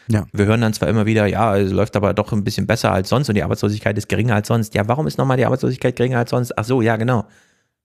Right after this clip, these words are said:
Speaker 2: Weil nämlich alle Jungen gehen. <laughs>
Speaker 1: Mhm.
Speaker 2: Klar ist die Arbeitslosigkeit da geringer als sonst. Also, ähm, wenn man mit diesem Anspruch einen wirtschaftlichen Standortvorteil haben möchte, kriegt man ihn genau nicht. Das ist genau dieses Paradox,
Speaker 1: Ja.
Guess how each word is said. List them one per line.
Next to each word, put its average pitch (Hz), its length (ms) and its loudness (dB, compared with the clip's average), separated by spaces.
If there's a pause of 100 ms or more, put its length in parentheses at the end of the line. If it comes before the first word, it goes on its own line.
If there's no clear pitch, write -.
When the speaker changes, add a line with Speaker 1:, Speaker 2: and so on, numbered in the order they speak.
Speaker 2:
Weil 101 100 0
nämlich 104 220 2
alle 107 140 2
Jungen 104 220 2
gehen. 101 260 -2
<laughs> - 60 -20 (560)
Speaker 1:
Mhm. 110 280 0 (160)
Speaker 2:
Klar 170 140 2
ist 127 100 -4
die - 60 -2
Arbeitslosigkeit 104 600 0
da 98 60 0
geringer 95 240 -4
als 95 100 -10
sonst. - 180 -12 (480)
Also, 104 380 2
ähm, 98 520 0 (760)
wenn 107 140 0
man 117 200 2 (440)
mit 120 160 -2
diesem 190 340 2
Anspruch 143 680 -2
einen 110 200 -4
wirtschaftlichen 127 460 -2
Standortvorteil 107 960 0
haben 107 240 0
möchte, 107 260 0
kriegt - 220 -6
man 101 120 0
ihn 104 200 0
genau 95 340 2
nicht. 98 320 -2
Das 107 80 -2
ist 117 140 -4
genau 131 360 2
dieses 123 240 -2
Paradox, 117 520 -2 (240)
Speaker 1:
Ja. 113 100 -18